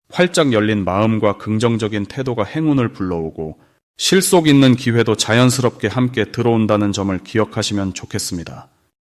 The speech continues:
마지막으로 육십삼 년생 토끼띠의 십일월 돈복을 상승시키는 풍수용품을 알려드리겠습니다.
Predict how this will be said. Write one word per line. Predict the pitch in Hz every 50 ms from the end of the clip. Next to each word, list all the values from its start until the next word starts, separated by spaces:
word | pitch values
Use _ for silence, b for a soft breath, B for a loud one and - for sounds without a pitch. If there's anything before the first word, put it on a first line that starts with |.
| _ _ _
마지막으로 | - 104 110 107 123 120 117 113 107 113 110 110 107
육십삼 | 104 104 - - 127 - - 143 139 139
년생 | 135 123 117 120 113 107 -
토끼띠의 | - - 175 - - 151 143 - 110 104 98 87 85 b b b b b b b
십일월 | b - - - 190 185 170 151 139 135
돈복을 | - 123 123 131 123 131 120 123 117
상승시키는 | 113 - 143 147 139 - 135 123 - - - 120 110 110 107 -
풍수용품을 | - - 202 190 170 - 147 123 110 107 - - 110 110 113 - -
알려드리겠습니다. | 107 104 104 104 101 - 98 95 90 85 - - - 87 85 - 80 87 -